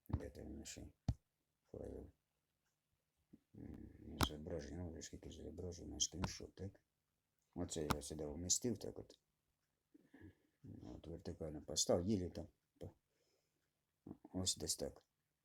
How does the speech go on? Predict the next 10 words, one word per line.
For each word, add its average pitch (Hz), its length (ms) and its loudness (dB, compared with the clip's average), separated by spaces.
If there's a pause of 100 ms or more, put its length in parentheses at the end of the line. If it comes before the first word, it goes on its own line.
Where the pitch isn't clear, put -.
(1200)
Бачите, - 520 -4
да? 117 280 2
Оце 95 240 4
його 110 160 10
надсилаю. 87 580 4 (180)
Та, 85 240 2
а 87 40 2
да, 98 140 4
інформація 107 640 4
яка. - 240 -6